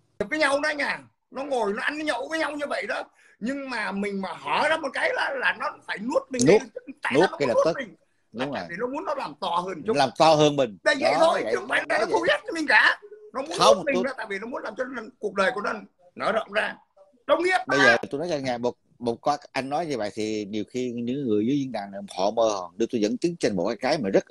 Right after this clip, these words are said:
Speaker 2: thực tế trên đời thường. Anh cầm một cái lá tờ vậy, thí dụ như trong một cái, à, xưởng đó hoặc là một cái công ty đó, nó chọn người, nó apply, mình apply, mình apply để mình, à, đi vào,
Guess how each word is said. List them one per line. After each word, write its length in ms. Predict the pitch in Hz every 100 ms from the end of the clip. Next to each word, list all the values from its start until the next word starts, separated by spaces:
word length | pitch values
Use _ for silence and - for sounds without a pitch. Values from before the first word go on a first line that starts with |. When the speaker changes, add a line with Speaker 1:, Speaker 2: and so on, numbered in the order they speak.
| 107
Speaker 2:
thực 180 | 104 -
tế 280 | 131 175 165
trên 120 | - 127
đời 160 | 107 -
thường. 220 | 95 95 - - - - - - -
Anh 160 | 147
cầm 160 | 123 110
một 80 | 110
cái 100 | 156
lá 140 | 165
tờ 120 | - 113
vậy, 260 | 117 110 -
thí 120 | 202
dụ 140 | 131 120
như 160 | 131 120
trong 160 | 135
một 80 | 104
cái, 220 | 120 160
à, 360 | 143 123 120 120 117 _
xưởng 300 | - 110 147
đó 260 | 165 175 175 -
hoặc 180 | 104
là 60 | 101
một 100 | 92
cái 80 | 135
công 160 | 135 127
ty 180 | 123 127
đó, 200 | 143 135
nó 140 | 135 143
chọn 220 | 92 95
người, 240 | 104 95 92
nó 80 | 139
apply, 260 | 117 -
mình 140 | 104 107
apply, 300 | 139 123 117
mình 160 | 98
apply 360 | 95 131 120 117
để 120 | 101
mình, 180 | 117 101
à, 460 | 95 95 92 92 92 82
đi 120 | 139
vào, 180 | 131 110